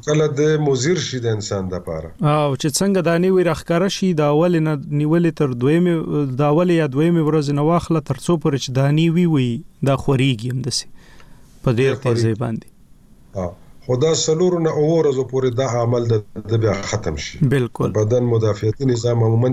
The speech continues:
Speaker 1: چمتو شي پې
Speaker 2: او.
Speaker 1: او دی د بدن نه بهر کړي.
Speaker 2: او.
Speaker 1: په دې کې دغه دي چې لکه ماشومان که څوک لمبوي یا صفا سوتره ساتل غواړي، نو دا کولی شي. پخوا به دې ویل چې دا به لمبوي نه.
Speaker 2: مهم.
Speaker 1: ا،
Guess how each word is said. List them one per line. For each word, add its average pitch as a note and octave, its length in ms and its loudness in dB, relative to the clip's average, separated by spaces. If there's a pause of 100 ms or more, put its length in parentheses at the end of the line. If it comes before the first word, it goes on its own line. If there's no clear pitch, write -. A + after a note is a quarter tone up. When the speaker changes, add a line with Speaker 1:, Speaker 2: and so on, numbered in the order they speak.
Speaker 1:
چمتو A#2 240 2
شي D3+ 160 0
پې - 440 -4
Speaker 2:
او. C#3 80 4 (160)
Speaker 1:
او A2 60 0
دی A2+ 140 4
د G#2+ 180 2
بدن G#2 320 2
نه F#2+ 160 -4
بهر F2+ 280 -2
کړي. - 120 -14 (380)
Speaker 2:
او. C#3+ 60 2
Speaker 1:
په A#2+ 160 4
دې F3 160 2
کې E3 160 0
دغه E3+ 240 2
دي F#3 80 0
چې E3 200 -8
لکه C#3 180 0
ماشومان C3+ 520 2
که D3 120 0
څوک A#2+ 300 -2
لمبوي B2+ 420 2
یا C3 140 2
صفا A2+ 320 -2
سوتره B2 300 0
ساتل A#2 300 0
غواړي، C3 340 2
نو A#2 140 2
دا A#2 160 2
کولی B2 380 2
شي. B2+ 120 -4
پخوا A#2+ 360 -2
به B2+ 180 0
دې B2 120 -2
ویل C3+ 140 2
چې A2+ 80 -4
دا A#2+ 140 0
به A#2 140 0
لمبوي A2+ 460 2
نه. C3+ 180 0 (300)
Speaker 2:
مهم. C3 320 2 (100)
Speaker 1:
ا، G#2 120 0